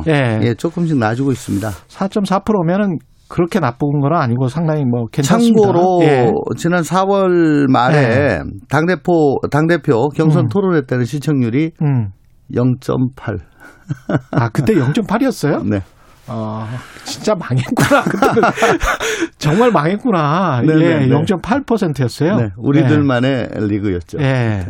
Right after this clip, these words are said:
Speaker 1: 아, 이 사-, 그러면 진짜 많이 좋아지고 있는 거네요.
Speaker 2: 어쨌든,
Speaker 1: 예.
Speaker 2: 이번 저, 어, 우리 대선 경선 기획단이
Speaker 1: 예.
Speaker 2: 뭐,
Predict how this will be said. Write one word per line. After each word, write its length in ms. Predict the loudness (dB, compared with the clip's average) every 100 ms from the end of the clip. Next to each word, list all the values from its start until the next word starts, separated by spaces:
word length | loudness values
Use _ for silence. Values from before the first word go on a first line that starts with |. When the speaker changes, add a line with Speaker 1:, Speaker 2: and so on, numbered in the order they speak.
| -8
Speaker 1:
아, 420 | -6 -4 -4 -6
이 200 | -4 -4
사-, 200 | -4 -6 -8 -8
그러면 480 | -2 2 2 2 0
진짜 240 | -2 -2
많이 320 | 0 0 0 0
좋아지고 420 | 0 0 0 0
있는 220 | 0 0
거네요. 480 | 0 0 -2 -4 -4
Speaker 2:
어쨌든, 880 | -2 0 0 0 0 2 0 0 -4 -12 -20 -8
Speaker 1:
예. 60 | -2
Speaker 2:
이번 760 | -2 0 -2 0 -2 0 -2
저, 300 | 0 0 0 -2 -12 _ _ _ _ -6
어, 40 |
우리 920 | -2 0 -2 0 0 2 0 0 -4 -2
대선 380 | -2 0 0 0
경선 360 | 0 0 0
기획단이 880 | 0 -2 -2 -2 -2 -2 -2 -2 -2 -2
Speaker 1:
예. 480 | 0 0 -4 -6 -12 _ -16
Speaker 2:
뭐, 300 | -8 -6 -6